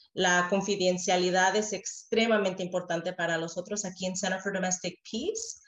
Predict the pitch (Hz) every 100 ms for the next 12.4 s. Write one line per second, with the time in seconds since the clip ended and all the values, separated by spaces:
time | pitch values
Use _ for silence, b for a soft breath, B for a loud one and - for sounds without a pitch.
0 | b b b b 190 185 175 170 165 202
1 | 202 214 208 180 180 - - 185 190 196
2 | 196 - 180 175 170 180 180 170 170 175
3 | 208 190 233 277 - 190 180 180 175 185
4 | 185 185 185 180 175 180 175 180 180 -
5 | - 180 - 190 180 180 180 359 - -
6 | _ b b b - 190 190 190 202 233
7 | 226 226 202 196 202 208 190 190 180 -
8 | - 185 196 214 214 214 220 214 202 226
9 | 233 - - 208 180 185 185 185 185 175
10 | 175 196 202 254 220 185 180 175 196 175
11 | 190 202 220 214 196 170 175 175 180 190
12 | - 175 160 156